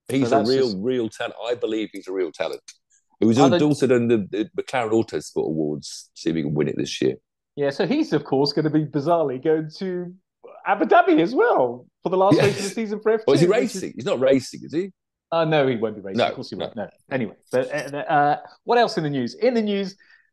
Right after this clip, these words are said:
Speaker 2: that shirt you had on last week, I saw it on Chris Harris's Instagram. You were filming with Top Gear.
Speaker 1: Yeah, all
Speaker 2: Netherlands.
Speaker 1: right, I can own up now. Yeah, I couldn't t-, I couldn't tell you last week. I couldn't tell you. <laughs>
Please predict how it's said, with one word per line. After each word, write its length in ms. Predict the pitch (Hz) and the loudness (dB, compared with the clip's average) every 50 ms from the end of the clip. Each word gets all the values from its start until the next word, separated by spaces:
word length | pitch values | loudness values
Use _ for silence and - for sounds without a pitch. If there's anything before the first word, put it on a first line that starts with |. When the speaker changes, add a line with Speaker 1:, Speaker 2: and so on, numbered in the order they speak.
| _ - | _ -2
Speaker 2:
that 240 | 208 - - 175 | -2 -2 -4 -8
shirt 320 | - - - 190 175 - - - | -4 0 2 2 2 2 0 -4
you 140 | 135 123 117 | -6 -6 -2
had 160 | 120 120 113 | -2 0 0
on 120 | 117 113 | 0 -2
last 280 | 110 110 110 107 - - | -2 -4 -4 -4 -6 -6
week, 200 | 117 131 156 151 | -6 -6 -4 -2
I 100 | 135 131 | -4 -4
saw 280 | 127 - - 139 131 135 | -4 -2 -2 0 0 0
it 100 | 139 139 | 0 -2
on 240 | 135 135 139 143 139 - | -6 -8 -8 -10 -12 -8
Chris 240 | - 160 156 156 - | -6 -6 -6 -6 -8
Harris's 720 | - 165 156 156 156 156 - 165 160 156 156 - - _ _ _ _ _ - | -8 -6 -6 -4 -6 -6 -6 -8 -8 -8 -10 -14 -20 _ _ _ _ _ -8
Instagram. 600 | 202 214 202 - - 135 - 117 107 98 95 113 | -8 -8 -8 -8 -10 -6 -4 -4 -4 -4 -4 -2
You 100 | 135 156 | -2 0
were 100 | 160 160 | 0 0
filming 420 | 160 160 - 180 180 175 180 175 175 | -2 -2 -4 -2 -2 -2 -4 -4 -4
with 180 | 185 190 190 | -4 -6 -6
Top 380 | - - - 233 - - - - - _ _ - | -4 -2 0 0 0 -2 -6 -14 -20 _ _ -6
Gear. 640 | 247 285 311 320 294 240 175 135 117 113 117 - - - | -4 -2 0 2 4 4 4 4 4 2 -2 -4 -2 0
Speaker 1:
Yeah, 280 | 196 208 202 202 196 | 2 4 6 6 6
all 180 | 190 196 185 175 | 6 6 6 4
Speaker 2:
Netherlands. 40 | 165 | 4
Speaker 1:
right, 140 | 160 147 | 2 2
I 40 | 151 143 | 0 -2
can 140 | - 165 | -2 0
own 220 | 175 175 175 160 147 | 0 2 2 0 -2
up 140 | 131 98 113 | -4 -6 -6
now. 200 | 113 101 92 98 | -8 -8 -6 -6
Yeah, 160 | 120 143 151 | -4 -4 -2
I 100 | 156 160 - - | -2 -4 -2 -4
couldn't 220 | 233 226 208 160 - | -4 -4 -4 -6 -4
t-, 60 | - | -4
I 80 | 131 170 | -4 -4
couldn't 300 | - - 269 226 196 139 | -6 -6 -6 -6 -6 -6
tell 180 | - 107 101 | -6 -6 -6
you 100 | 95 98 | -6 -6
last 300 | 98 90 80 76 - - | -6 -6 -8 -10 -10 -6
week. 100 | - 151 | -4 -4
I 60 | 175 170 | -2 0
couldn't 280 | - 226 220 190 117 87 | 2 2 2 2 0 -4
tell 180 | - 110 92 92 | -4 -4 -4 -2
you. 200 | 90 101 - - | -2 -2 -2 -2
<laughs> 60 | _ | _